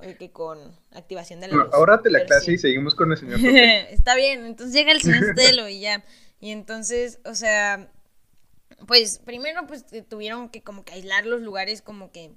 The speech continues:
Speaker 1: empezaron a investigar, ¿no? De que a ver qué pasó, ¿no? O sea, de que investigaciones de dónde venían las varillas, productos contaminados, o sea, rastrear las presencias de los gránulos, o sea, ¿cómo vas a encontrar ahí de que, imagínate un niño jugando así en el cadena, que, "Ay, mamá,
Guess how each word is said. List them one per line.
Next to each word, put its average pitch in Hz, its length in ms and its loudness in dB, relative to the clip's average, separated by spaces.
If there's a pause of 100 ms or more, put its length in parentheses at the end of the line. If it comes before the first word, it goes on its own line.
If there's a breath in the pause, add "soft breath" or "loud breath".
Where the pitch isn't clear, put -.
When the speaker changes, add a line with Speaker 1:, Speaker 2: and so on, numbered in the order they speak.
Speaker 1:
empezaron 196 360 -16
a - 40 -8
investigar, 202 460 -14
¿no? 214 100 -18
De 214 120 -20
que 170 100 -12
a 190 60 -6
ver 214 180 -14
qué 220 80 -20
pasó, 214 340 -18
¿no? 208 220 -20 (400 soft breath)
O 196 100 -18
sea, 196 180 -6
de 190 140 -12
que 196 200 -14
investigaciones 196 680 -16
de 220 80 -12
dónde 208 220 -14
venían 214 240 -12
las 233 160 -10
varillas, 233 760 -8
productos 202 380 -18
contaminados, 220 1080 -12
o 196 80 -18
sea, 180 340 -10 (400)
rastrear 208 540 -6
las 240 180 -4
presencias 240 640 -6
de 269 80 2
los 220 240 -14
gránulos, 220 560 -6
o 240 80 -18
sea, 226 120 -10
¿cómo 247 140 -14
vas 302 120 4
a 403 60 8
encontrar 269 380 -14
ahí 320 160 -14
de 339 140 -20
que, 277 180 -16
imagínate 240 500 -18
un 359 80 -20
niño 359 260 -20
jugando 277 340 -20
así 294 80 -20
en 302 80 -20
el 311 140 -20
cadena, 233 400 -20
que, - 100 -20
"Ay, 403 240 -18
mamá, 415 240 -20